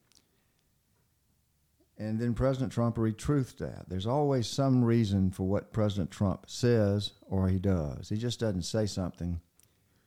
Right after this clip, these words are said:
or do something without there being a reason for it. And I don't know if he was, uh, trying to suggest to the reader, uh, that he may have well invoked the Insurrection Act on January the sixth,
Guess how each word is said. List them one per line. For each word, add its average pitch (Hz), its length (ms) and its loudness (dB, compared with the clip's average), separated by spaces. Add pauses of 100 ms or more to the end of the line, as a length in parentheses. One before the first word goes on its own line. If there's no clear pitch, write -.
(1080)
or 90 100 0
do 117 220 4
something 92 420 0
without 90 420 -2
there 92 140 -4
being 92 260 0
a 82 60 0
reason 85 420 -2
for 65 300 -6
it. - 140 -20 (1700)
And 101 260 2
I 120 260 0
don't 113 300 2
know 104 220 4
if 98 140 0
he 107 100 2
was, 98 240 0
uh, 95 100 0
trying 104 340 0
to 92 100 -4
suggest 101 640 0
to 95 300 2
the 92 120 -2
reader, 104 480 0 (1300)
uh, 80 160 -10 (540)
that 101 120 2
he 98 120 4
may 101 200 4
have 90 240 0 (100)
well 104 340 4
invoked 95 400 2
the 92 100 0
Insurrection 95 580 0
Act 92 240 -2
on 87 140 -2
January 90 420 2
the 82 80 -4
sixth, - 540 -4